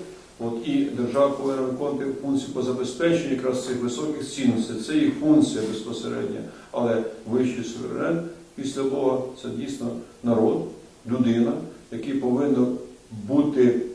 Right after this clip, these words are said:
е, реальним творцем своєї історії, реальним суб'єктом влади, а не і джерелом, як нас записано в Конституції, який, відповідно, має всі повноваження на прийняття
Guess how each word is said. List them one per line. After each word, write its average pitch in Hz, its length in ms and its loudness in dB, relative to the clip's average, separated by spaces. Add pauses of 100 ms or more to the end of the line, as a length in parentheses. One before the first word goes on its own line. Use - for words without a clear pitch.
(140)
е, 110 360 2 (380)
реальним 120 520 6
творцем 120 460 0
своєї 113 300 -4
історії, 135 480 0 (340)
реальним 160 280 4
суб'єктом 123 560 0
влади, 113 480 2 (480)
а 139 180 6
не 127 280 2 (500)
і 165 200 2
джерелом, 135 460 8
як 127 180 2
нас 131 180 0
записано 127 480 0
в 117 40 -4
Конституції, 123 720 -4 (340)
який, 147 440 4
відповідно, 113 720 4 (320)
має 117 340 10
всі 110 240 2
повноваження 110 640 0
на 127 180 4
прийняття 117 720 0